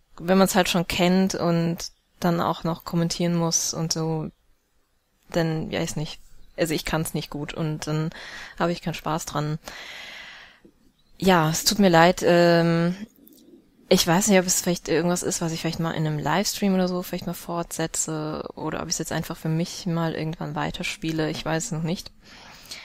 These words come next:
Aber das ist dann jetzt das, äh, ja, erste Let's Play, das ich abbreche.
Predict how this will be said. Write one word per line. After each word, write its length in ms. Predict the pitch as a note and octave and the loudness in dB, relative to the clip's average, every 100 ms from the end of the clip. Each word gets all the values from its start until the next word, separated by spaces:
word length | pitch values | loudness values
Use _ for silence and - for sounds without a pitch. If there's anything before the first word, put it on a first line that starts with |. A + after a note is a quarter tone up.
| - _ _ _ _ - | -20 _ _ _ _ 4
Aber 240 | F3 E3+ E3+ | 6 6 4
das 140 | - | 0
ist 160 | - F3+ | -2 0
dann 100 | F3+ | 0
jetzt 300 | F3 - F3 | 0 -2 -4
das, 400 | F3+ - - - | -2 -2 -2 -4
äh, 280 | C#2 - | -6 -6
ja, 200 | - G#3 | 0 2
erste 380 | - F#3+ - G3 | 6 6 4 -2
Let's 320 | F#3+ F3+ - | 0 0 -2
Play, 260 | - F3 F3 | -4 0 0
das 180 | F3 - | 0 -4
ich 380 | E3+ - - - | -8 -8 -14 -2
abbreche. 640 | - - - G3 - G#3 | 0 0 -2 -2 0 0